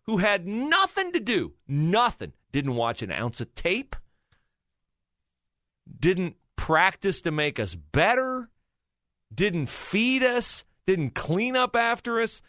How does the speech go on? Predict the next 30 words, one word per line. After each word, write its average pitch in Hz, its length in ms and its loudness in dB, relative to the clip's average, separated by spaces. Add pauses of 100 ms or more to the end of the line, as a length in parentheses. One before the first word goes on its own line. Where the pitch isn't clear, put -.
(220)
didn't 208 220 0
help 170 260 2
us 131 120 0
stay 117 400 -2
eligible. 233 720 2 (1700)
You 220 340 4
get 269 160 2
a - 40 0
piece 220 280 -4
of 185 80 -2
the 175 100 0
net. 147 280 -2
Why? 208 300 4 (100)
What's 302 460 0
your 349 160 2
contribution? 269 960 -2 (2000)
Well, 123 80 0
you're 135 80 2
black. 135 500 -2 (760)
You're 160 100 0
black, - 380 0
so 160 100 -4
you're 165 200 0
all 233 260 2
in 330 160 -2
it 339 140 -4
with 240 140 4
us, 147 180 0
man. 190 480 -2 (520)
You're, 247 300 -2